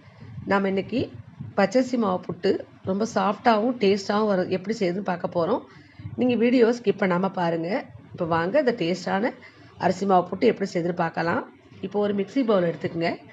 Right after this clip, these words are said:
இதுல ஒரு கப் அளவுக்கு பச்சரிசி மாவு, அதாவது புட்டு மாவு சேர்த்துக்குங்க. இது புட்டு மாவு கடையிலயும் விக்கும். நீங்க வீட்ல ரெடி பண்ண மாவா இருந்தாலும் எடுத்துக்கலாம். இப்போ கொஞ்சம் தண்ணி எடுத்துக்கிட்டு அதுல ஒரு கால் ஸ்பூன் தண்ணி சே-, உப்பு சேர்த்து நல்லா கரைச்சி எடுத்துக்குங்க.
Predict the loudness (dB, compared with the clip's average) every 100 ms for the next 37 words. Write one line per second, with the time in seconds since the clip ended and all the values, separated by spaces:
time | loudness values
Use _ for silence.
0 | -20 -20 -20 -2 4 4 6 4 2 2
1 | 4 4 2 0 0 0 -4 -2 -2 0
2 | -2 0 2 4 2 0 -4 0 2 2
3 | 0 -4 -4 -6 -2 -2 -2 -6 -20 -20
4 | -20 -20 -20 -4 -4 -2 -2 2 4 4
5 | 4 4 4 0 -4 0 0 0 -8 -20
6 | -20 -20 -20 -20 -20 -20 -20 -8 0 0
7 | 2 0 4 6 8 8 6 4 2 2
8 | 2 4 4 2 0 0 -2 -8 -16 -4
9 | -2 -2 -2 0 0 -2 -10 -20 -18 -12
10 | -6 -4 -2 0 0 2 4 2 2 4
11 | 4 4 0 2 2 0 -6 -4 -2 -2
12 | -2 -4 -4 -4 -4 -2 -2 -2 -4 -16
13 | -20 -20 -20 -18 -4 0 2 2 0 0
14 | -2 -2 -4 -2